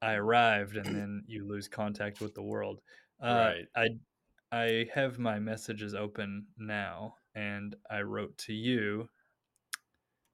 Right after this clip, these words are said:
Speaker 1: Just a moment. Okay, I wrote, "About to take the truck two and a half hours up to Noto to drop some furniture at the grandmother's.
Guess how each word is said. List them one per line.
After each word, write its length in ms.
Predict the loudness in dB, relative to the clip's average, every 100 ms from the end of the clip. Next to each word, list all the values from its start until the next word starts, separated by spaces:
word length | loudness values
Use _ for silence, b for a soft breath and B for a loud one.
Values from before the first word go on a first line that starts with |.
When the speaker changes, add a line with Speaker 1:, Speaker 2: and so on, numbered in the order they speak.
| _ _ -20
Speaker 1:
Just 240 | -16 -12
a 40 | -10
moment. 400 | -8 -8 -10 -14 _ 6
Okay, 300 | 6 6 4
I 40 |
wrote, 220 | 4 4 8
"About 260 | 10 10
to 100 | 8
take 240 | 8 8 6
the 60 |
truck 340 | 4 8 8 6
two 160 | 4 6
and 80 | 6
a 40 |
half 180 | 4 6
hours 400 | 8 10 8 6
up 140 | 2 0
to 80 | -2
Noto 440 | 0 0 0 -2
to 160 | -4 -4
drop 360 | 0 0 0
some 160 | -8 -6
furniture 640 | 0 2 0 -2 0 0
at 160 | -2 -6
the 80 | -2
grandmother's. 720 | 0 2 0 -6 -8 -12